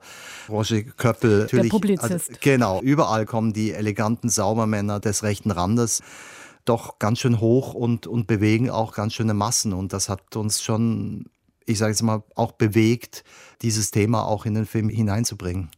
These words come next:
Speaker 2: Dieser Herr Twix, dieser rechte Spekulant, der hat auch so eine Art rechte Schlägertruppe. Da sind aber eher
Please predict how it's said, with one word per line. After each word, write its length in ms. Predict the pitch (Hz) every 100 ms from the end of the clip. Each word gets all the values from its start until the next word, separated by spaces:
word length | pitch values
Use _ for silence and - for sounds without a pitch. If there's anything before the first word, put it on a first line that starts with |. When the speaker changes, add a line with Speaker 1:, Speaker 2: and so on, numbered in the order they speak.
| -
Speaker 2:
Dieser 200 | 180 165
Herr 200 | 170 175
Twix, 340 | 165 - - -
dieser 300 | 185 175 165
rechte 240 | 175 -
Spekulant, 680 | - - 170 175 160 170 190
der 80 | 160
hat 140 | -
auch 80 | 160
so 120 | -
eine 200 | 170 160
Art 260 | 160 165 156
rechte 260 | 160 - 160
Schlägertruppe. 680 | - 185 202 156 - 156 180
Da 100 | 165
sind 220 | 175 185
aber 240 | 175 170
eher 260 | 185 185 175